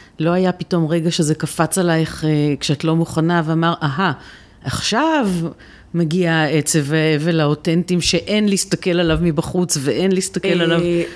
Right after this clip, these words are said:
Speaker 2: אני אתן לך דוגמה. קדיש, זה היה ב-, בגבעת השלושה, בשבעה אני מקבלת, לא בשבעה, ב-, בערב שהיא נפטרה, אני מקבלת טלפון.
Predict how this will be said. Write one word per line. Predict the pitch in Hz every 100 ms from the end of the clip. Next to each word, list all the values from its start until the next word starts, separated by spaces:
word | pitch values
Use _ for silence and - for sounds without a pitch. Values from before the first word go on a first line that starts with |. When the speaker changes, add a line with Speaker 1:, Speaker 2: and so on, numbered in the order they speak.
| -
Speaker 2:
אני | 190
אתן | 190 220
לך | 226 208
דוגמה. | 180 175 151
קדיש, | - 180 175 208 - - - 156 135
זה | 156 160
היה | 165
ב-, | 170 175 170 165 170 - - - _ 151
בגבעת | 147 143 143 147 160 165
השלושה, | 190 - 160 - 226 247 254 - -
בשבעה | 170 175 196 165 180 202
אני | 214
מקבלת, | 190 190 175 185 185 - -
לא | 196
בשבעה, | 240 - 214 170 147
ב-, | 160 -
בערב | 180 220 240
שהיא | 254 254
נפטרה, | 226 -
אני | 208
מקבלת | 202 196 202 208
טלפון. | 196 196 - 156